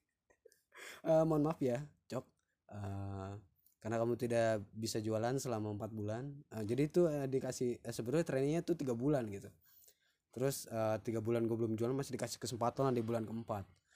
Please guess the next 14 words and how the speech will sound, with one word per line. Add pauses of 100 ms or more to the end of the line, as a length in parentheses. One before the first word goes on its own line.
(160)
Dan
itu, (460)
eh,
dikasih
kesempatan
itu
sebulan
itu
bukannya
malah
memotivasi
gue,
malah
bikin